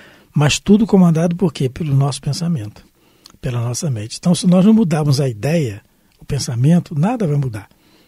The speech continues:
Não é isso que nós temos que exercitar. É isso que o Espiritismo veio.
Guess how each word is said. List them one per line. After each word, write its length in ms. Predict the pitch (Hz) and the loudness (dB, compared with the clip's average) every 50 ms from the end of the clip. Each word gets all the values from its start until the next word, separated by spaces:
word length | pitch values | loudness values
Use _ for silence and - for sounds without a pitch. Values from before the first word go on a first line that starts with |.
| _ _ _ _ _ - | _ _ _ _ _ -8
Não 80 | 120 | -4
é 160 | 127 151 170 127 | -4 -2 -2 0
isso 240 | 123 156 156 - | 0 -2 -2 -2
que 80 | - 156 | -2 -2
nós 160 | 165 151 - | -2 -2 -2
temos 200 | - 165 160 160 | -2 -2 -4 -2
que 100 | - - | -2 -2
exercitar. 520 | 147 143 147 131 - - 170 - 123 - - | -2 -2 -2 -4 -6 -8 -10 -10 -10 -10 -8
É 120 | - 143 139 | -4 -2 0
isso 300 | 147 156 196 208 - - | 2 2 2 2 0 -2
que 60 | 202 | -4
o 20 | |
Espiritismo 580 | 147 - - - 175 165 - - 165 160 185 185 | -4 -4 -4 -4 -4 -4 -2 -2 -2 0 0 0
veio. 300 | 151 135 127 127 123 | -2 -4 -4 -4 -6